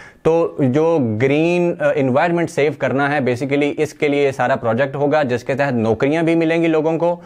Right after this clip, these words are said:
और इसके साथ साथ जो माहौल की वो तब्दीली जो है, उसको रोकने के लिए, जो तगय्युर हो रहा है, उसको कंट्रोल में करने के लिए ये सारा प्रोजेक्ट है जो काम करेगा। पैंसठ हज़ार लोग इसके तहत already काम कर रहे हैं, जबकि मैं पहले भी बता चुका हूँ कि सवा लाख लोग जो हैं, इससे पहले ग्रीन चैंपियन में मुहिम,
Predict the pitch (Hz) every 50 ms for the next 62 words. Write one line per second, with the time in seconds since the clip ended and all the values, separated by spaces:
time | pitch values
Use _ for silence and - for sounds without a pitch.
0 | - - - - - - - 143 160 160 156 - 151 135 - 160 - - 139 131
1 | 139 139 - 147 143 127 135 131 131 127 120 113 113 120 131 143 156 156 151 -
2 | 147 151 151 151 - - 147 143 127 131 139 131 135 139 120 110 123 131 143 160
3 | 165 143 147 143 139 143 147 147 147 135 - - - 156 127 113 127 139 131 151
4 | 156 156 151 131 143 139 139 139 139 143 143 143 - - - - - _ - 131
5 | 135 139 143 131 143 127 143 165 175 175 180 160 139 135 135 139 143 143 143 139
6 | 139 147 - - - 160 151 151 151 143 127 143 139 123 127 143 160 180 175 170
7 | 156 - - - 123 135 - - 135 131 131 131 131 131 127 123 117 - 131 131
8 | 123 - 123 123 113 127 123 117 127 120 110 123 113 117 110 107 104 98 104 98
9 | 95 90 87 85 85 - - - _ - - 160 170 175 214 190 180 160 170 175
10 | 165 160 156 165 170 160 151 131 - 170 135 160 156 160 143 - 147 143 143 127
11 | 127 135 135 123 131 127 143 135 156 151 151 160 160 156 160 175 170 - - _
12 | - 120 127 123 147 147 135 147 143 151 165 170 151 139 127 135 131 127 143 135
13 | 151 156 147 139 - - 123 131 143 156 156 151 135 143 139 143 139 131 156 143
14 | 147 147 131 - 156 127 131 139 143 143 123 110 120 139 147 139 - 135 131 131
15 | 135 160 156 147 143 135 123 127 143 147